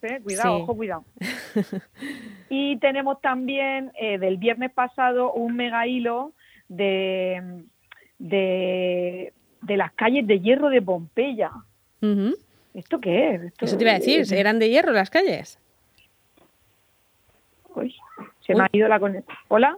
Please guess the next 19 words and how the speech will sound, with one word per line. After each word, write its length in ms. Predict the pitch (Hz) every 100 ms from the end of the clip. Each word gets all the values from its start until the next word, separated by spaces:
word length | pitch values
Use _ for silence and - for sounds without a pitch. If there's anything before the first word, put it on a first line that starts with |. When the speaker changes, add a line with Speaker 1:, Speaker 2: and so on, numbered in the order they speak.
| -
Speaker 2:
Sí, 200 | - 277
sí, 180 | 330 349
te 80 | 220
estoy 180 | - 254
escuchando, 400 | 277 262 190 175
Cris. 320 | 196 220 - _ - - - - -
Speaker 1:
Se 80 | 196
me 80 |
ha 40 | 196
ido 100 | 202
a 40 |
mí. 160 | 190 277 _ - -
Speaker 2:
Ah. 120 | 190
Speaker 1:
Pues 120 | 202 - 220
eso, 180 | - 196
es 160 | 202 240
un 140 | 226
hilo 260 | 247 247 247
de 640 | 220 208 196 190 190 185